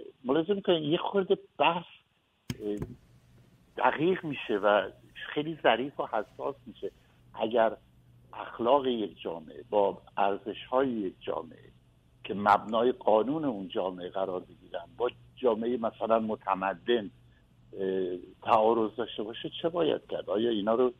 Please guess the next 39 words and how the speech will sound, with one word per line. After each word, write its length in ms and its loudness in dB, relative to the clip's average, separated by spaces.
می‌شه 240 -2
احترام 520 0
قائل 240 0
شد 240 -10
برای 220 -4
اون 200 -18
جامعه 380 2
و 60 -4
اون 260 -4
قوانینی 520 -2
که 100 -12
در 100 -2
اون 180 -2
جامعه 460 -4
وضع 260 -4
می‌شه؟ 300 -12
اگر 240 2
ما 240 -2
در 180 0
مثلاً 520 0
فرض 260 0
کنید 260 -6
در 160 2
یه 120 -4
جامعه‌ای 440 -2
تعدد 640 2
شوهر 480 4
داشته 380 -12
باشیم، 340 -20
پذیرفته 520 -6
شده 240 -12
باشه، 260 -16
یا 100 -2
تعدد 680 0
زن 240 4
داشته 300 -14
باشیم، 360 -18
تعدد 460 -12
زوجات 400 -10